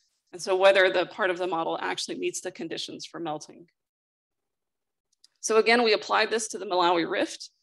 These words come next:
The figure to the left is showing, um, in the white dashed lines, that's, that's the outline of the Malawi Rift. And then in the northern part is a place where we had melt generation,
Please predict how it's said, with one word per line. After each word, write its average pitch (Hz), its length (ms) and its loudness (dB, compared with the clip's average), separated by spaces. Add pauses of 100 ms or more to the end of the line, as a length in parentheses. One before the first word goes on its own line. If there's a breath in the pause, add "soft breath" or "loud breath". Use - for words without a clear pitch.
(340)
The - 60 -12
figure 214 260 -2
to 226 160 -2
the 202 100 0
left 180 500 -2
is 196 120 -8
showing, 190 500 0 (160)
um, 175 360 0
in 190 180 -6
the 180 100 2
white 208 380 0
dashed 175 340 -2
lines, 220 380 -10
that's, - 360 -12
that's - 200 -4
the - 140 -6
outline 202 400 2
of 202 80 -8
the 208 80 -12
Malawi 202 380 -2
Rift. 208 360 -6 (480)
And 202 120 -2
then 196 160 2
in 190 160 0
the 185 200 4
northern 202 440 -2
part 220 440 -2 (160)
is 190 220 -2
a 196 60 -2
place 196 320 -2
where 202 120 -8
we 196 100 -10
had 175 320 -6
melt 175 220 -8
generation, 190 600 -4